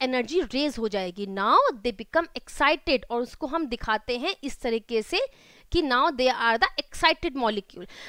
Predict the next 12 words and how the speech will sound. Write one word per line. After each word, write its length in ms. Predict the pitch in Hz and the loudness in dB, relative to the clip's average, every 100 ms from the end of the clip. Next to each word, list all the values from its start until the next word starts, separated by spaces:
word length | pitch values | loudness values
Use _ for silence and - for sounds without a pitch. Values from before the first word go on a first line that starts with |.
| - | -6
अब 160 | 330 311 | -6 -2
जब 300 | 254 233 233 | 2 2 4
भी 100 | 381 | 6
ये 260 | 453 453 | 8 8
एक्साइटेड 580 | 392 - 339 285 - 349 | 4 4 4 4 2 0
मॉलिक्यूल 440 | 302 269 269 294 285 | 2 0 0 -4 -4
होंगे 440 | 240 269 254 190 - - - _ | -2 -2 -2 -4 -8 -20 -20 _
तो 300 | 415 466 - | 4 4 4
ये 240 | 254 262 392 | -4 -2 0
अपने 400 | 285 - 285 277 | 0 0 0 2
में 200 | 269 269 | 2 0
से 200 | - | 2